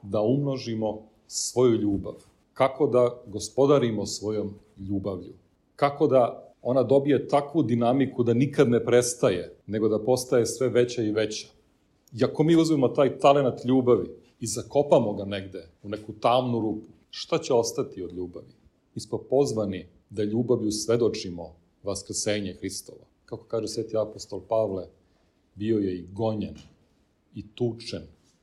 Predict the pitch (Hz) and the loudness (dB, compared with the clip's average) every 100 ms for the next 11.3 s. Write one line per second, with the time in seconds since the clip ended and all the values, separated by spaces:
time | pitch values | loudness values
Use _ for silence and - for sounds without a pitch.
0 | _ _ - 101 110 117 - 95 80 - | _ _ -12 -6 -2 -4 -6 -12 -12 -20
1 | _ - 101 - 101 90 110 117 98 92 | _ -12 -12 -8 -8 -4 2 2 2 2
2 | 110 104 92 85 - _ _ - - 123 | 0 0 -4 -8 -16 _ _ -10 -4 0
3 | 120 117 113 127 113 - - 101 - - | 2 2 4 2 2 -2 -6 -6 -8 -10
4 | - - _ _ _ _ _ 165 175 123 | -20 -20 _ _ _ _ _ 0 2 2
5 | 120 113 110 - - _ _ - - 104 | 4 4 2 -2 -18 _ _ -10 -6 -4
6 | 104 - 117 127 110 98 - 107 104 104 | -4 -2 -2 0 -2 -2 -2 -4 -2 -2
7 | 98 - 98 92 _ _ _ 151 143 120 | -2 -4 -8 -10 _ _ _ -4 4 6
8 | 117 107 - - _ _ _ - 123 107 | 6 4 -4 -14 _ _ _ -4 -2 -2
9 | 87 85 - _ _ _ _ - 107 - | -4 -6 -16 _ _ _ _ -2 -2 -2
10 | 113 113 113 104 - 92 90 - - 101 | 0 0 0 -6 -8 -8 -8 -8 -6 -4
11 | 95 92 90 | -4 -4 -8